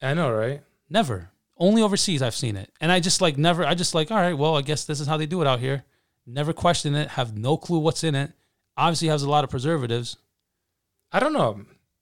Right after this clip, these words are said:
Speaker 1: I don't, I don't know. I feel like the milk over there, I, maybe,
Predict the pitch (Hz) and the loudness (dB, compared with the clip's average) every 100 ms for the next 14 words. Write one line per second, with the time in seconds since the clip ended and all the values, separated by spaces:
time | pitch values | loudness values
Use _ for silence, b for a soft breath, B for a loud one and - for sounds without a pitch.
0 | _ _ _ _ _ _ _ _ _ _ | _ _ _ _ _ _ _ _ _ _
1 | _ _ _ _ _ 196 226 185 254 208 | _ _ _ _ _ -2 0 0 0 2
2 | 120 - 208 165 151 131 180 175 160 143 | 0 -2 -4 -2 -6 -2 -2 -2 -4 0
3 | 165 147 - 139 139 143 143 160 165 214 | 0 -2 -4 -8 -10 -18 -20 -6 -2 -2
4 | 233 | -2